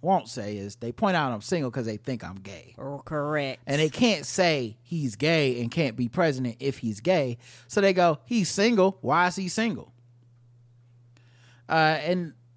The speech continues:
Speaker 1: I'm gonna tell you right now, I don't know if he's gay or not, but I will say the way that he's addressed the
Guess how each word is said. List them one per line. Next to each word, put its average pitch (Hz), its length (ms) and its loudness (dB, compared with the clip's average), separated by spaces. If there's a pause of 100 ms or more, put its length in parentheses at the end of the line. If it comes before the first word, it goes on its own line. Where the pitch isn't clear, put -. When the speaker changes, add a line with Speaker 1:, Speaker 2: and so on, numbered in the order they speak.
(140)
Speaker 1:
I'm 214 80 -2
gonna 285 100 -2
tell 214 180 2
you 147 120 2
right 98 200 -6
now, 87 300 -12 (1600)
I 208 160 4
don't 214 160 2
know 190 160 4
if 175 60 2
he's 165 180 -2
gay 147 240 2
or 143 100 2
not, 143 460 -4 (1200)
but 135 320 0
I 175 1000 4
will 226 400 4
say 185 300 2
the 139 160 0
way 202 480 2
that 160 220 0
he's 170 580 -8 (560)
addressed 147 680 0
the 123 320 -2